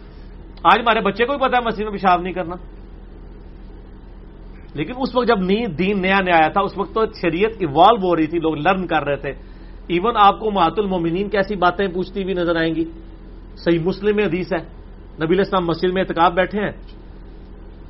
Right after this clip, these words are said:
اما عائشہ سے کہتے ہیں، "مجھے میرا بسترا پکڑا دو، چٹائی۔" کہتے ہیں، "یا رسول اللہ، میں حیض سے ہوں۔" تو آپ نے فرمایا، "حیض تیرے ہاتھوں میں تو نہیں گھس گیا؟"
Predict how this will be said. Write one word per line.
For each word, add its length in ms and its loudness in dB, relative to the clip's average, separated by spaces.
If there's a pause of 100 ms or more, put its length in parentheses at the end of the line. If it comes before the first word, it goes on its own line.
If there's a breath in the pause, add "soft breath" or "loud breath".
اما 180 4
عائشہ 260 4
سے 80 -2
کہتے 240 0
ہیں، 80 -2
"مجھے 140 0
میرا 280 4 (600)
بسترا 360 2
پکڑا 320 4
دو، 100 2
چٹائی۔" 340 0 (1120)
کہتے 160 0
ہیں، 20 -2
"یا 80 2
رسول 200 -2
اللہ، 160 2
میں 120 6
حیض 260 8
سے 100 6
ہوں۔" 120 2 (1800)
تو 80 0
آپ 160 4
نے 60 -6
فرمایا، 380 2
"حیض 120 0
تیرے 180 0
ہاتھوں 240 2
میں 80 0
تو 100 0
نہیں 100 -2
گھس 220 -2
گیا؟" 100 -2